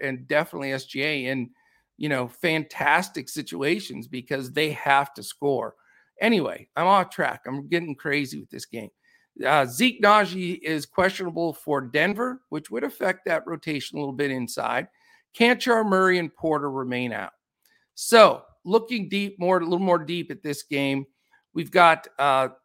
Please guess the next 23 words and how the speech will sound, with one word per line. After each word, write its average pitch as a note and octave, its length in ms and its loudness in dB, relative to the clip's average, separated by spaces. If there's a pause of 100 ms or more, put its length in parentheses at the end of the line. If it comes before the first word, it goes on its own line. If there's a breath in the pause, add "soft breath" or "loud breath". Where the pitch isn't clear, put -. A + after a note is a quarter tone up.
(180)
the C#3+ 100 -12
Thunder A3 460 0
nineteenth F#3 640 -2
in E3+ 120 -4
pace, E3 420 -4
Denver D#3+ 400 -4
twentieth. C3 580 -6
So - 180 -10
that C#3 240 -2
doesn't D#3 280 -10
excite B2+ 440 -6
me. B2 240 -10 (340)
You D3 100 -10
do G3+ 200 -2
have F#3 380 4 (100)
two, G#3 500 -6
uh, C#3 200 0 (120)
defenses F3+ 680 -6
that F3 120 0
are F#3+ 240 2 (140)
reasonable, D#3 720 -6
eleven E3 400 2
Oklahoma F3+ 880 -2